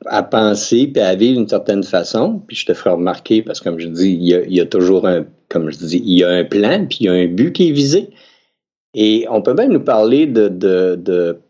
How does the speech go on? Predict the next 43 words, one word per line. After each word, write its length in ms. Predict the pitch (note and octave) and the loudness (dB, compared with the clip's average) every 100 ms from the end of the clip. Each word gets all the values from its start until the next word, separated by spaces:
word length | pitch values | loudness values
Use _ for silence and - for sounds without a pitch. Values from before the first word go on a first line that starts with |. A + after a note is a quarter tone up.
| _ _ B2 | _ _ -4
bon, 440 | G2 G2 B2+ B2+ | 0 2 0 -2
euh, 360 | G2 F2+ F2 F2+ _ _ _ | 0 0 -2 -6 _ _ _
pour 120 | - A2+ | -2 0
l'économie, 680 | G#2+ A#2 G#2 G2 G2+ A#2+ G#2+ | 2 2 2 2 2 2 2
euh, 180 | F#2 - - | 0 -4 -6
on 160 | G2 F#2 | -2 0
manque 260 | G#2 A2 | 0 0
de 140 | G#2+ G2 | 0 0
main-d'œuvre, 760 | G2 F2+ E2 F#2 C#3 D3 - | 2 0 2 2 2 -2 -6
même 220 | F2+ F2 | -6 -6
si 80 | - | -8
c'est 260 | - F#2+ - | -4 -4 0
pas 140 | F#2 | 0
vrai, 260 | F2 G2 F2+ | 2 0 -2
parce 200 | - - | -6 -6
qu'ils, 120 | F2 - | -6 -4
ils, 460 | F2 - G2+ - | -8 -8 -12 -14
ils 340 | - - F#2+ F#2+ | -16 -6 0 2
arrangent 360 | F#2 G2 F2+ | 2 0 0
bien 140 | G2 F#2+ | 0 2
la 100 | F2 | 0
nouvelle 360 | E2+ F#2 F#2+ | 0 2 2
comme 200 | F2+ F2 | 0 -2
ils 80 | E2+ | 0
veulent. 240 | A2 F#3+ E3 | 0 0 0
Comme 160 | F2+ | -4
je 80 | - | -2
te 80 | - | 0
dis, 160 | F2+ | 2
on 200 | G2 E2+ | 0 0
a 120 | E2+ E2+ | -2 -2
juste 320 | F#2+ G2 F#2+ | 0 0 2
démontré 440 | F2+ F2+ E2+ G#2+ | 0 0 0 -2
qu'il 80 | F#2+ | 0
y 40 | |
avait 140 | F2 F2+ | 0 2
un 40 | |
million 280 | F2+ F2 F#2+ | 0 0 0
de 60 | F#2 | 0
personnes 400 | E2+ - G#2 G2+ | -2 -2 -2 -2
qui 100 | - | -2
travaillent 340 | F#2+ E2 D#2+ | -4 -2 -4
pas. 240 | D#2 A#2 | -2 -2